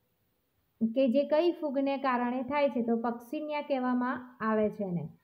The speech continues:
નિવાસ સ્થાન જોવા જઈએ તો ફૂગ એ સર્વત્ર સ્થાનોમાં વિતરણ દર્શાવે છે, એટલે ફૂગ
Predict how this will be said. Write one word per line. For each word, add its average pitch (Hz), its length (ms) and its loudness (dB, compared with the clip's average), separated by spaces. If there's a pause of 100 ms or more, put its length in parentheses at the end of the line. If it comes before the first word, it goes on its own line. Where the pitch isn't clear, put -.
(220)
નિવાસ 294 340 4
સ્થાન 320 360 -2
જોવા 277 280 2
જઈએ 233 420 0
તો 226 160 0
ફૂગ 277 360 -2
એ 294 80 4
સર્વત્ર 285 680 -2
સ્થાનોમાં 262 680 -6
વિતરણ 233 420 0
દર્શાવે 214 440 0
છે, 180 100 -6
એટલે - 480 2
ફૂગ 277 420 8